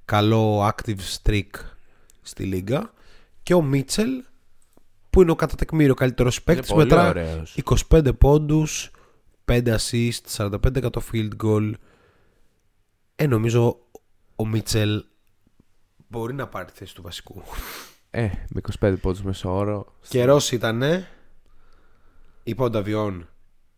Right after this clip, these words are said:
Speaker 1: Ο
Speaker 2: Όχι.
Speaker 1: Donovan Mitchell, ελπίζω
Speaker 2: Δεν
Speaker 1: να μην
Speaker 2: είπες,
Speaker 1: μου-
Speaker 2: δεν είπες, ευτυχώς.
Speaker 1: Ο Σπάιντα, λοιπόν, το οποίο έχει στο παπούτσι.
Speaker 2: Ναι, respect. Πολύ ωραίο παπούτσι, καλό
Speaker 1: Respect.
Speaker 2: κράτημα.
Speaker 1: Ωραίο σνικεράκι. Ε, σε σχέση με πέρυσι, οι αριθμοί του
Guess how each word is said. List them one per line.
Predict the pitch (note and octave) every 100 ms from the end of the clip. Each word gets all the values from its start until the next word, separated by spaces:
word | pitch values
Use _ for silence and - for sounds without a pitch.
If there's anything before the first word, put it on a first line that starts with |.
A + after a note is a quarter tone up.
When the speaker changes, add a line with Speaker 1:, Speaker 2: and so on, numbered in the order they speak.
| F#2+ G#2
Speaker 1:
Ο |
Speaker 2:
Όχι. | G2
Speaker 1:
Donovan | A#2+ A2 F#2+ F#2+ F#2+
Mitchell, | - B2 A#2+ -
ελπίζω | G2+
Speaker 2:
Δεν | A2+
Speaker 1:
να | B2
μην | C3 B2
Speaker 2:
είπες, | A2
Speaker 1:
μου- | A2
Speaker 2:
δεν | A2
είπες, | G2+ G2 G2+
ευτυχώς. | - - - F#2+ - -
Speaker 1:
Ο | C3
Σπάιντα, | - F3+ F3+ D#3 C#3
λοιπόν, | B2+ C3+ E3+ A3+ A#3+ - - _ _
το | C#3+
οποίο | - G#3
έχει |
στο | -
παπούτσι. | F3+ - G#2+ - - - -
Speaker 2:
Ναι, | F#2 F#2+ F2+
respect. | - - F2+ E2+ -
Πολύ | F2 G2
ωραίο | G2
παπούτσι, | - - F2+ -
καλό | G2 G2
Speaker 1:
Respect. |
Speaker 2:
κράτημα. | - F#2 F#2 F2+ F2+ F#2+ - - _ _ _
Speaker 1:
Ωραίο | G2+ G#2+
σνικεράκι. | G#2 G#2+ G2+ G2+ G2 G2+ - F#3+ A3 - - _ -
Ε, | - B2
σε | A#2+ -
σχέση | G3+ -
με | B3
πέρυσι, | - G3+ G#3+ - F#3
οι |
αριθμοί | D3 A#2+ A#2+ A#2 A2+
του | - F3+